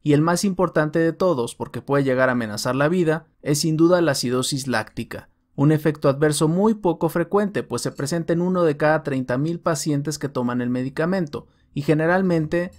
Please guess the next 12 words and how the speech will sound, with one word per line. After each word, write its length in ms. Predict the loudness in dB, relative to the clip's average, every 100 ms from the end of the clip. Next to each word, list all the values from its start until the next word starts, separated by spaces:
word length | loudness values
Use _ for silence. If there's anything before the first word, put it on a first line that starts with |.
| -16
se 160 | -8 -6
presenta 440 | -4 -2 0 2
además 420 | 2 2 0 -2
en 160 | -4 -2
pacientes 440 | 0 0 -2 -4
que 120 | -4
tienen 280 | -2 0 0
problemas 520 | 0 2 2 0 -2
como 180 | -2 -2
enfermedad 540 | -2 -2 -2 0 0 2
renal 500 | -2 0 -2 -2 -2
crónica. 580 | -2 -2 -4 -14 -20